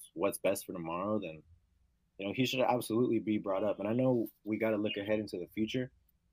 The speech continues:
but I feel like this is our best opportunity to win with all the guys that we have and, you know, the energy that this team has right now.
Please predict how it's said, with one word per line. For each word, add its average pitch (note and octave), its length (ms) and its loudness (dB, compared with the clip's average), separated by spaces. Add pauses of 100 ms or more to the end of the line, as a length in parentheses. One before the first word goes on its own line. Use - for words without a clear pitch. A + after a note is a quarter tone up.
(100)
but F#2 240 0 (220)
I G2+ 100 2
feel A#2 240 0
like A2 220 0
this G#2+ 180 0
is A2 120 -2
our G2 180 0 (100)
best F#2+ 240 -2
opportunity F#2+ 760 -4
to E2+ 60 -8
win F#2+ 300 -6
with F2 180 -16
all F#2 140 -8
the E2+ 80 -8
guys F2+ 280 -2
that F2+ 140 0
we E2+ 180 -4
have F#2 300 -2
and, E2+ 140 -12 (440)
you G2 80 -8
know, F#2+ 140 0
the F2+ 160 -2
energy G#2 360 -2
that F2+ 140 -4
this F2+ 160 -4
team F#2+ 220 -8
has F#2+ 260 -4
right E2+ 200 -2
now. F2+ 320 -6